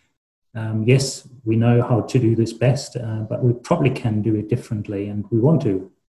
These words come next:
uh, see and look for alternatives of that to make a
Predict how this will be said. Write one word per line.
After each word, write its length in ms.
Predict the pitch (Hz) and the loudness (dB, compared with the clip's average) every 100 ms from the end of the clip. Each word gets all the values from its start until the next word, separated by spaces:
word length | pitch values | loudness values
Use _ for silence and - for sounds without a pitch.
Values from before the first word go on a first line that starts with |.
| - | -20
uh, 140 | 101 95 | -20 -18
see 540 | - - 104 107 110 | -12 -2 -2 -2 -6
and 260 | 104 101 104 - | -10 -10 -10 -6
look 220 | 110 - | -6 -6
for 380 | - 101 101 104 | -4 -2 -2 -4
alternatives 720 | 101 - 113 107 - 95 - | -6 -2 0 0 -4 -8 -6
of 160 | 98 98 | -8 -6
that 320 | 101 104 - 123 | -4 -6 -10 -20
to 400 | - 107 104 107 | -12 -8 -8 -8
make 400 | 110 110 113 - | -8 -6 -6 -6
a 180 | 110 110 | -6 -6